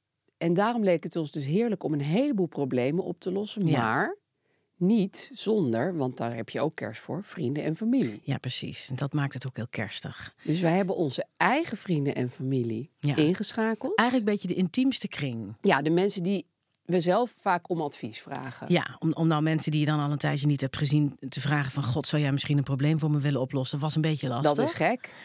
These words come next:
Speaker 2: Dus dit zijn echt de mensen die, zal ik maar zeggen, dagelijks
Speaker 1: Ja,
Speaker 2: een
Speaker 1: die,
Speaker 2: beetje
Speaker 1: de verstandige types om ons heen.
Speaker 2: Ja.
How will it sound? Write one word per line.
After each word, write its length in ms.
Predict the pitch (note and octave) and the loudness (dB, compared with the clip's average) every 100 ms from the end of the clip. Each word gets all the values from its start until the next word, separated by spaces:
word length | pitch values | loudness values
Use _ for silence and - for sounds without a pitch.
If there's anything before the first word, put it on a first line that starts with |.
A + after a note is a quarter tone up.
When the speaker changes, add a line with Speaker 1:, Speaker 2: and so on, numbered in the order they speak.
| - | -4
Speaker 2:
Dus 160 | F#3+ | 0
dit 160 | F3 B3+ | 2 2
zijn 180 | C4+ B3+ | 0 0
echt 180 | D4 | 0
de 80 | C#4 | 2
mensen 380 | B3 A#3+ A#3+ G#3 | 2 2 0 -2
die, 120 | G#3 | 0
zal 140 | G3 G3 | 0 0
ik 80 | |
maar 100 | F3+ | 0
zeggen, 260 | E3 E3+ D3+ | 0 0 0
dagelijks 840 | D3+ E3 E3+ D#3 D3+ D3 - - - | 2 2 0 -2 -4 -4 -6 -8 2
Speaker 1:
Ja, 220 | F3 A2+ | 4 4
Speaker 2:
een 80 | - | 2
Speaker 1:
die, 80 | F3 | 2
Speaker 2:
beetje 400 | E3+ D#3 - D#3 | 4 2 0 2
Speaker 1:
de 100 | D3+ | 2
verstandige 720 | E3+ E3+ - A3+ A#3 G3 E3 | 2 -2 2 2 2 0 -2
types 360 | - G#3+ G#3 - | 0 -2 -2 0
om 140 | D3 | 2
ons 180 | B2+ A#2+ | 0 0
heen. 300 | B2+ C#3+ B3 | 0 0 0
Speaker 2:
Ja. 200 | F4+ B2 | 0 0